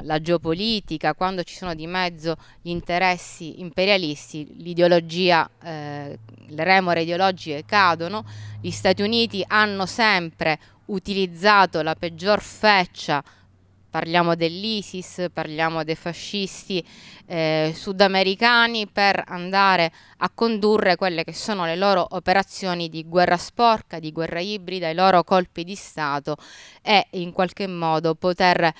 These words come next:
mettere, eh, le mani su quelli che s-, loro considerano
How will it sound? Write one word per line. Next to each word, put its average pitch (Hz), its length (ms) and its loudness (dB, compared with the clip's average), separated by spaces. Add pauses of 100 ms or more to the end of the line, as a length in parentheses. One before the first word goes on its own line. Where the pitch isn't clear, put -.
(260)
mettere, 175 840 0
eh, 151 640 -8
le 202 160 2
mani 139 480 -4
su 160 320 -16
quelli 170 240 -2
che 156 100 -6
s-, - 180 -12
loro 175 280 2
considerano 160 840 -2